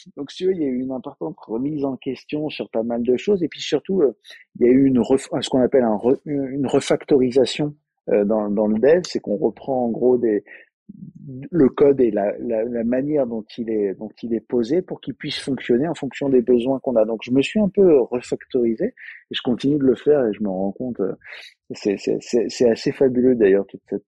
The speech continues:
toute cette expérience, entre guillemets. Enfin, moi, je suis, je suis relativement optimiste et j'ai adoré, en fait, euh, tout ce parcours-là et tout ce chemin et je, je le referai, je le referai cent fois. Mais effectivement, sur, sur l'aspect du mindset, il a fallu que,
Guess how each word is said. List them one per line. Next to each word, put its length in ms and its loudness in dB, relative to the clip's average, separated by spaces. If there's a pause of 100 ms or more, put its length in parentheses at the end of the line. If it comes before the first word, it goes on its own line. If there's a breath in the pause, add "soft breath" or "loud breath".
(100)
toute 200 -14
cette 180 -4
expérience, 580 0
entre 220 -4
guillemets. 240 0
Enfin, 160 -2
moi, 160 2
je 40 -8
suis, 140 -2
je 60 -6
suis 120 -10
relativement 380 2
optimiste 420 -2
et 80 0
j'ai 100 2
adoré, 340 6
en 80 0
fait, 240 -4
euh, 80 -2 (500 loud breath)
tout 100 -4
ce 140 -4
parcours-là 560 2
et 60 0
tout 120 -14
ce 120 -12
chemin 420 -4
et 100 -4
je, 140 -10 (100)
je 120 -14
le 60 0
referai, 600 0
je 80 -14
le 80 2
referai 260 0
cent 200 -8
fois. 220 -2 (360 loud breath)
Mais 60 -2
effectivement, 420 0
sur, 180 -8
sur 160 -2
l'aspect 380 2
du 120 -2
mindset, 580 0
il 100 2
a 80 2
fallu 300 2
que, 280 2